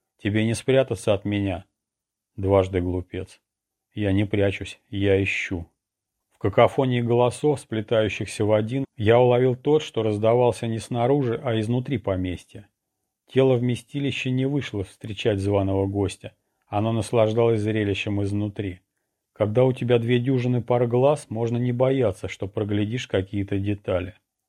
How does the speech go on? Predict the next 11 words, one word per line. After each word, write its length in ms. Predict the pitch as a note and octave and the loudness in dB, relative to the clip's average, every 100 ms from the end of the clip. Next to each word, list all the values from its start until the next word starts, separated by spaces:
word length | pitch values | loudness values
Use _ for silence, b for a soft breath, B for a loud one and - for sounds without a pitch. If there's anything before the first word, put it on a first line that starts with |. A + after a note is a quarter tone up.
| _ _ _ _ _ _ _ | _ _ _ _ _ _ _
Особняк 500 | G#2 A2 A2+ C3 C3 | -4 0 2 0 -2
фон 200 | C3+ B2 | -4 -2
Туска 420 | D3 D3 - G2+ | -2 -4 -4 -6
был 240 | F#2+ A2+ | -2 0
обставлен 520 | A2+ - - C3 C3 B2 | 0 -2 -2 0 0 -2
с 80 | |
кричащей 640 | - A2+ G2 A#2 A2+ - A#2+ | -8 -10 -4 -2 -2 0 0
роскошью 640 | B2 G#2 - - - G2+ _ _ _ - | 0 -2 -10 -16 -14 -14 _ _ _ -8
и 60 | |
абсолютной 540 | G#2+ - G#2 G#2+ G#2+ G#2+ | -8 -4 -2 -2 -2 -6
безвкусицей. 880 | G#2+ G2+ - - F#2 - - - | -4 -6 -10 -12 -12 -12 -20 -20